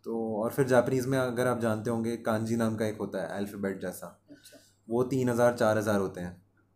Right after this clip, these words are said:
Speaker 2: ओके।
Speaker 1: almost।
Speaker 2: हम्म।
Speaker 1: तो उन सबको याद करना, उन सबको कैसे लिखना
Speaker 2: तो
Speaker 1: होता
Speaker 2: आपको
Speaker 1: है।
Speaker 2: अभी वो याद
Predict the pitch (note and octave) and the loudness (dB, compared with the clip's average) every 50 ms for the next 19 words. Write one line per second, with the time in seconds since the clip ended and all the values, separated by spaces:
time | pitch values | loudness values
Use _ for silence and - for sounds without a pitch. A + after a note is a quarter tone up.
0 | _ - - G#2 G#2+ G#2 G2 F#2 F2 - - - - - _ _ - - D3 - | _ -8 -4 -2 -2 -2 -2 -4 -4 -6 -8 -12 -14 -20 _ _ -20 -18 -18 -18
1 | - _ - C#3 C3+ C3+ C3+ C3+ - C3+ C3+ - - C#3 C3 A#2 G#2+ G#2+ G#2+ G#2+ | -14 _ -2 0 2 2 2 2 2 0 2 4 4 6 6 6 6 6 4 4
2 | G#2+ G#2+ G#2 - G#2 F#2+ G2+ G2 F#2+ F#2+ F#2+ F#2+ F#2+ G2+ G#2 G#2 G#2 A2 G#2 - | 2 0 -4 -4 -4 -2 -2 -4 -6 -6 -6 -6 -4 -2 -2 -2 -2 -4 -6 -6
3 | A2+ G#2+ - G#2+ G2+ - B2+ A#2 A2 G#2 - - G#2+ - - - - F3+ E3 D#3+ | -6 -4 -2 -2 -2 -2 -2 -2 -2 -2 -2 0 0 0 0 0 0 0 0 0
4 | D3+ D#3 D3+ D3+ D3 D3 D3 C#3+ C#3+ | 0 -2 -4 -2 -2 -2 -2 -4 -4